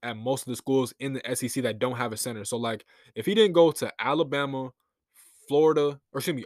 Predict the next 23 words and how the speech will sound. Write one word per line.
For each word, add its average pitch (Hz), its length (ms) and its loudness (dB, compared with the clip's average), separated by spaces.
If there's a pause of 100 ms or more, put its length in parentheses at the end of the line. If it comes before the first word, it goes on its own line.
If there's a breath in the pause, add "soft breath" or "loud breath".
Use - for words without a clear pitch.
Auburn, 170 400 2
Florida, 156 380 2
or 135 180 -4
Kentucky, 151 580 -8 (300)
I 123 80 -6
promise 170 320 -4
you - 60 -4
Dylan 139 280 -2
Cardwell 131 380 -2
will 113 160 -8
probably 135 480 -2 (160)
be 123 120 -4
starting 127 360 -4
at 107 160 -8
most 127 380 -2
of 120 80 -6
the 117 60 -8
schools 127 360 -4
in 117 80 -14
the 117 140 -6
S 131 120 -6
E 120 40 -2
C 117 380 -2